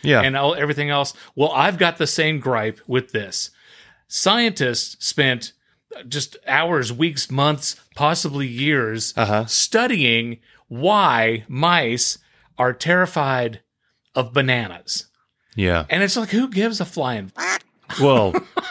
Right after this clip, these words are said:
Speaker 2: <laughs>
Speaker 1: Del Monte, man. Is that, is that, or, or Chiquita?
Speaker 2: Chiquita.
Speaker 1: Chiquita,
Speaker 2: The
Speaker 1: man.
Speaker 2: Chiquita banana.
Speaker 1: Yeah, they
Speaker 2: Yeah,
Speaker 1: don't
Speaker 2: the,
Speaker 1: care.
Speaker 2: yeah, they don't wanna lose the mouse audience.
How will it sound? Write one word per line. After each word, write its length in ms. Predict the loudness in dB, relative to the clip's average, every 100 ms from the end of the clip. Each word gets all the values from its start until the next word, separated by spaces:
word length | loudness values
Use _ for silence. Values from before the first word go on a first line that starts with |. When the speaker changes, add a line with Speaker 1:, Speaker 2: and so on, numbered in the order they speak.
| -4 -4
Speaker 2:
<laughs> 540 | -6 -6 -10 -12 2
Speaker 1:
Del 180 | 4 4
Monte, 440 | 2 -2 -4 -10
man. 340 | -12 -14 -14 -14 -18 -12 -4
Is 120 | 0
that, 180 | 0 0
is 140 | -2
that, 240 | -2 0 0
or, 180 | 0
or 40 | 0
Chiquita? 440 | -2 2 2 4
Speaker 2:
Chiquita. 360 | 0 0 0 0
Speaker 1:
Chiquita, 400 | 0 0 -2 -2
Speaker 2:
The 80 | -2
Speaker 1:
man. 60 | -4
Speaker 2:
Chiquita 320 | -4 -4 -2
banana. 300 | -2 -2 -2
Speaker 1:
Yeah, 40 | 0
they 100 | 0
Speaker 2:
Yeah, 80 |
Speaker 1:
don't 80 | 2
Speaker 2:
the, 100 | 0
Speaker 1:
care. 140 | -4 -4
Speaker 2:
yeah, 120 | 0
they 140 | 2 2
don't 160 | 2
wanna 160 | 0 2
lose 320 | 4 2 2
the 80 | 0
mouse 380 | 2 2 2 0
audience. 500 | -2 -2 -2 -4